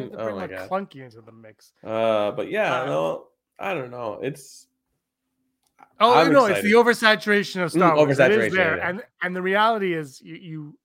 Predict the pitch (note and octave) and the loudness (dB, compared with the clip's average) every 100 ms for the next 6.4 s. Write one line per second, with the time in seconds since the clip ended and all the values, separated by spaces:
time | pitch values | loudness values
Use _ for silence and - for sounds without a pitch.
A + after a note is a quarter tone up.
0 | - D3 - - A3+ A#3 F#3 F3+ F3 D#3+ | -16 -16 -14 -8 -6 -6 -10 -10 -10 -8
1 | D#3 D#3 D#3+ D3+ C#3 C3 B2+ A#2 A2 G2+ | -6 -6 -6 -8 -8 -10 -12 -14 -16 -20
2 | _ _ _ _ _ _ E3+ A3+ D4 A#3 | _ _ _ _ _ _ 0 0 0 -4
3 | A3 G#3+ G#3+ - _ _ _ _ - F#3 | -4 -4 -4 -10 _ _ _ _ -6 -4
4 | F#3 D#3 C#3+ D3 C#3+ D#3 F#3 F#3 E3+ E3 | -4 -6 -12 -14 -6 -2 -2 -2 -4 -6
5 | D#3+ D#3 C#3 B2 A#2 - D3+ C#3+ B2 C3 | -8 -10 -12 -16 -20 -12 -6 -6 -6 -12
6 | B2+ A#2+ - G2+ | -12 -12 -14 -20